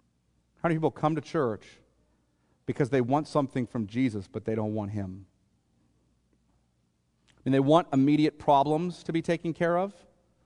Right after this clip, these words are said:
"I need my marriage to be healed. I, I don't like my husband anymore. I need you to fix that for me."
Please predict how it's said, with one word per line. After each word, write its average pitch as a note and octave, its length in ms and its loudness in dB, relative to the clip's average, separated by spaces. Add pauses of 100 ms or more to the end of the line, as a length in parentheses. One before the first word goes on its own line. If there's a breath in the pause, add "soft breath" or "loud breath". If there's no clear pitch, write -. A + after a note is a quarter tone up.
(460)
"I B2+ 80 2
need D#3 160 4
my D#3 260 6
marriage C#3 400 0
to A#2+ 100 -12
be A2 80 -8
healed. G2 320 -10 (1500)
I, C3 160 2
I C3 80 2
don't C#3 260 0
like D3 300 0
my B2+ 120 2
husband A2+ 400 -2
anymore. A2+ 560 -6 (1500)
I A#2+ 60 -4
need B2+ 200 0
you B2+ 60 -4
to A#2+ 60 -4
fix - 320 -8
that G2+ 200 -4
for - 140 -14
me." G#2 320 -10